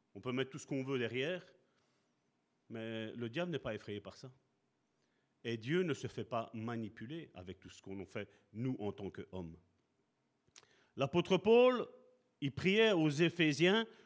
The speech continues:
pour qu'ils aient les yeux de l'esprit illuminés.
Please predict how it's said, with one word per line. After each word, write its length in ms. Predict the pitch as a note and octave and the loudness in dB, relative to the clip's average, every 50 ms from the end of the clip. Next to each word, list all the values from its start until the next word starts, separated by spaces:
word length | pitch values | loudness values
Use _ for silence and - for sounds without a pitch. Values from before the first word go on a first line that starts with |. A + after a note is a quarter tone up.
| _ _ _ | _ _ _
pour 160 | - E3+ - | -2 -2 -2
qu'ils 360 | - F3 E3+ D3+ D3 C#3+ F3 | 0 0 -2 0 0 2 4
aient 120 | G3 A3 G#3 | 4 4 4
les 320 | F3+ D#3+ D3 C3+ G#2+ B2+ | 4 0 0 0 -2 -2
yeux 200 | F3 A3 A#3+ A3 | 0 0 0 0
de 100 | D#3 D#3 | 0 2
l'esprit 1000 | D3 C#3+ C#3+ D#3+ G3+ A#3 A#3+ - - - - - F#3 G#3 A3+ B3+ C#4 C4+ - - _ _ _ _ _ _ _ _ _ - | 2 2 2 2 2 2 0 -2 -6 -10 -8 -4 -2 0 0 0 -2 -4 -6 -14 _ _ _ _ _ _ _ _ _ 2
illuminés. 760 | A3 A#3 B3 A3 G#3+ A3+ G#3+ F#3+ F#3+ F3 D3+ B2+ G#2 E2+ - | 4 4 4 4 4 4 4 4 4 4 4 4 2 0 -2